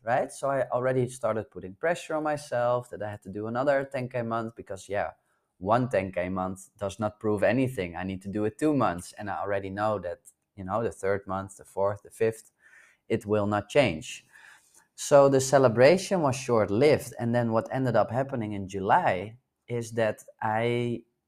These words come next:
was on track to another, on track to another ten K month. I think I was at six K or seven K. Another person showed up. I ended up having an eight K month.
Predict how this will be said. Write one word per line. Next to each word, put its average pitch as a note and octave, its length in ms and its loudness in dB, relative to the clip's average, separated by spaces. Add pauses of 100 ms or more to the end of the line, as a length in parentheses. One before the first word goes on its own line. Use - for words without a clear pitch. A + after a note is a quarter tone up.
was A2+ 220 0
on C#3+ 220 -2
track - 400 0
to G2+ 160 -6
another, A#2 440 -2
on C3 120 -2
track B2+ 260 -4
to G#2 120 -10
another B2+ 240 -4
ten F2 240 -10
K - 140 -16
month. F2 300 -16
I - 40 -16
think G#2+ 200 -12
I G#2+ 40 -2
was F#2+ 140 -4
at F2+ 100 -16
six - 280 -4
K C3 360 4
or A2 60 0
seven C3+ 400 -2
K. A#2+ 420 0 (420)
Another A#2+ 220 -2
person A2+ 360 -2
showed G2+ 320 -2
up. F#2+ 280 0 (720)
I A2 140 8
ended B2 280 4
up A#2+ 140 8
having G#2+ 280 0
an A2+ 140 -4
eight B2+ 260 -4
K G#2 140 0
month. F2+ 440 -8